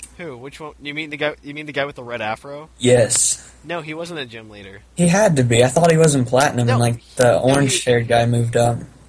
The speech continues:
Speaker 1: No, no, no. No, they didn't do that.
Speaker 2: Uh, see, I don't play games anymore, so life sucks.
Speaker 1: No, what,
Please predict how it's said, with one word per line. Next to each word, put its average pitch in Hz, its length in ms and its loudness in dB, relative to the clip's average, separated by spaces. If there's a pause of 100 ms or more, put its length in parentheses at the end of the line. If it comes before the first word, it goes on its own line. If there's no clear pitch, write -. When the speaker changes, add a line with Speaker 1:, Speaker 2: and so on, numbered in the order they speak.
(680)
Speaker 1:
No, 151 260 -10
no, 147 320 -10
no. 123 320 -12 (920)
No, 135 180 -10
they 139 120 -8
didn't 147 200 -8
do 127 160 -16
that. 104 260 -12 (340)
Speaker 2:
Uh, 120 260 0
see, 143 360 2 (600)
I 143 260 2
don't 160 220 2
play 143 200 2
games 123 280 -2
anymore, 123 380 -2
so 117 280 -6 (460)
life 127 160 4
sucks. - 420 0 (960)
Speaker 1:
No, 135 200 -12
what, 135 200 -14